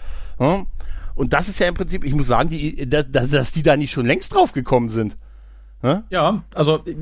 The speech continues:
Speaker 2: ich hatte so ein bisschen Schwierigkeiten, mir zu überlegen, weil gerade als die White Stars das erste Mal auftauchten, waren's halt so die Überschiffe. Das war ja Quatsch.
Speaker 1: Ja, ja.
Speaker 2: Das war quasi die Defiant von die, wie, ne, von,
Speaker 1: Ja, ja,
Speaker 2: von
Speaker 1: genau.
Speaker 2: Babylon fünf. Dann jetzt zu sagen, „Na ja,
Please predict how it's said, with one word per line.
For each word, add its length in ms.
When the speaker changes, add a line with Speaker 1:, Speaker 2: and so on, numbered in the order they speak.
Speaker 2:
ich 180
hatte 180
so 100
ein 80
bisschen 220
Schwierigkeiten, 440
mir 80
zu 100
überlegen, 360
weil 180
gerade 460
als 160
die 120
White 240
Stars 280
das 100
erste 220
Mal 80
auftauchten, 580
waren's 220
halt 100
so 80
die 80
Überschiffe. 400
Das 140
war 100
ja 60
Quatsch. 240
Speaker 1:
Ja, 160
ja. 60
Speaker 2:
Das 100
war 160
quasi 280
die 100
Defiant 520
von 180
die, 320
wie, 220
ne, 400
von, 220
Speaker 1:
Ja, 160
ja, 60
Speaker 2:
von 100
Speaker 1:
genau. 140
Speaker 2:
Babylon 200
fünf. 320
Dann 200
jetzt 300
zu 100
sagen, 380
„Na 100
ja, 140